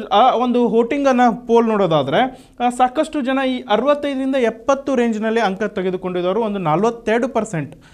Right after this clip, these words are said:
ಅಂತಂದ್ರೆ ಸುಮಾರು ಒಂದು ನಾಲ್ಕು ಸಾವಿರ ಮಂದಿ, ಅಂದ್ರೆ almost ಒಂದು ಮೂರರಿಂದ ನಾಲ್ಕು ಸಾವಿರ ಮಂದಿ ಈ ರೇಂಜ್ನಲ್ಲಿದ್ದಾರೆ. ಅದ್ರ ಜೊತೆಗೆ ಒಂದು ಟ್ವೆಂಟಿ ತ್ರೀ ಪರ್ಸೆಂಟ್ ಏನಪ್ಪ ಅಂದ್ರೆ ಎಪ್ಪತ್ತೈದರಿಂದ ಎಂಬತ್ತು, ಎಂಬತ್ತೈದು ಅಂಕಗಳನ್ನು ಪಡೆದುಕೊಂಡಿದ್ದಾರೆ ಇದ್ದಾರೆ. ಇನ್ನು ಎಂಬತ್ತೈದರಿಂದ ತೊಂಬತ್ತೈದು ಅಂಕಗಳನ್ನು ಪಡೆದುಕೊಂಡಿದ್ದವರು ಒಂದು ಹನ್ನೆರಡು ಪರ್ಸೆಂಟ್ ಅಂತ ಮಾಡಿದ್ದಾರೆ.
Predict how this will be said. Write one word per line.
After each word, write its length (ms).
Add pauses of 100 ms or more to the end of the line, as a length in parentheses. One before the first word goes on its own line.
(240)
ಅಂತಂದ್ರೆ 680
ಸುಮಾರು 300
ಒಂದು 140
ನಾಲ್ಕು 280
ಸಾವಿರ 240
ಮಂದಿ, 580
ಅಂದ್ರೆ 240
almost 400
ಒಂದು 120
ಮೂರರಿಂದ 360
ನಾಲ್ಕು 320
ಸಾವಿರ 280
ಮಂದಿ 220
ಈ 220
ರೇಂಜ್ನಲ್ಲಿದ್ದಾರೆ. 1120
ಅದ್ರ 180
ಜೊತೆಗೆ 280
ಒಂದು 180
ಟ್ವೆಂಟಿ 340
ತ್ರೀ 200
ಪರ್ಸೆಂಟ್ 460
ಏನಪ್ಪ 220
ಅಂದ್ರೆ 220
ಎಪ್ಪತ್ತೈದರಿಂದ 640
ಎಂಬತ್ತು, 800
ಎಂಬತ್ತೈದು 520
ಅಂಕಗಳನ್ನು 840
ಪಡೆದುಕೊಂಡಿದ್ದಾರೆ 680
ಇದ್ದಾರೆ. 540
ಇನ್ನು 200
ಎಂಬತ್ತೈದರಿಂದ 760
ತೊಂಬತ್ತೈದು 720
ಅಂಕಗಳನ್ನು 420
ಪಡೆದುಕೊಂಡಿದ್ದವರು 720
ಒಂದು 240
ಹನ್ನೆರಡು 800
ಪರ್ಸೆಂಟ್ 360
ಅಂತ 160
ಮಾಡಿದ್ದಾರೆ. 840